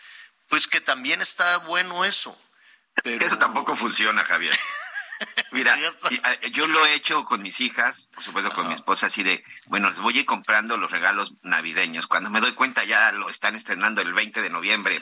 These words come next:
Speaker 2: porque, o sea, lo que sí, yo sí
Speaker 1: Exacto.
Speaker 2: recomiendo personalmente,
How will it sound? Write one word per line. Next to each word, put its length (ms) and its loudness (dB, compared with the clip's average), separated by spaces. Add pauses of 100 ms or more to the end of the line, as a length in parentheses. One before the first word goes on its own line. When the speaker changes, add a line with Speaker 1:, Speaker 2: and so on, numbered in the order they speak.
Speaker 2:
porque, 520 -2 (480)
o 40 -8
sea, 480 2 (1040)
lo 120 4
que 120 2
sí, 220 0
yo 140 2
sí 160 4
Speaker 1:
Exacto. 80 -4
Speaker 2:
recomiendo 600 0
personalmente, 1000 -2